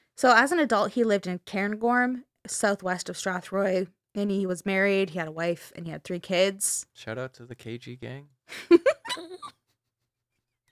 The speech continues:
Speaker 2: I couldn't even point that place out in a map.
Speaker 1: Okay, actually,
Speaker 2: <laughs>
Speaker 1: that's actually a very,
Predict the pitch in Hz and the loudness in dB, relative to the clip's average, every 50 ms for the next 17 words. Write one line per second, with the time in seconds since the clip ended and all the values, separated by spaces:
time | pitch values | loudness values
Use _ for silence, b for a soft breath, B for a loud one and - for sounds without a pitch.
0 | _ _ _ _ _ _ _ _ _ _ _ B B B B B - 120 - 139 | _ _ _ _ _ _ _ _ _ _ _ B B B B B -4 2 4 4
1 | 143 147 147 139 - - 123 113 107 104 101 - - 131 113 104 - 110 107 107 | 6 6 4 2 2 0 0 0 2 2 0 0 2 0 0 2 0 -2 -2 -2
2 | 107 104 101 101 98 98 104 104 - - 285 359 302 247 - - 208 226 - - | -2 -4 -6 -6 -4 -4 -4 -2 -2 2 6 8 8 8 8 6 4 2 2 2
3 | - 392 403 359 247 226 247 - 262 226 233 - - 302 320 320 269 190 214 202 | 2 4 4 6 6 4 4 6 6 4 4 4 0 0 2 2 2 2 4 4
4 | 202 202 196 190 | 4 4 4 2